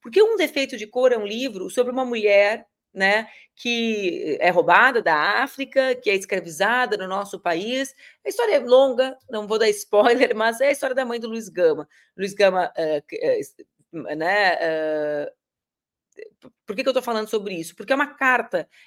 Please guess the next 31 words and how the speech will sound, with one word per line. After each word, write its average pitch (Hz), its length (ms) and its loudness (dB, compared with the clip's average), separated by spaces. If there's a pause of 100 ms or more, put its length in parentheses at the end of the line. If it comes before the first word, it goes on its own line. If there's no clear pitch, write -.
eh, - 80 0
o 185 80 2
livro 277 160 0
é - 20 0
uma 254 140 -2
forma 262 240 -4
de 233 100 -8
carta 220 480 -4
que - 100 -6
ela 226 120 0
escreve 202 600 0 (220)
buscando 247 340 -2
reencontrar 233 640 -2
o 233 60 0
filho. 170 380 -10
Esse - 180 -10
filho 233 200 -4
é 220 40 0
Luiz 190 240 -8
Gama. 143 360 -6 (240)
Bom, 180 320 2 (160)
o - 60 -18
carro 330 260 2
final, 214 800 -2 (300)
eh, 165 160 0
da, 165 260 2
da 165 300 0
Portela 196 680 -2 (220)
trouxe 269 340 2
dezesseis 269 840 -4
mães 226 500 -4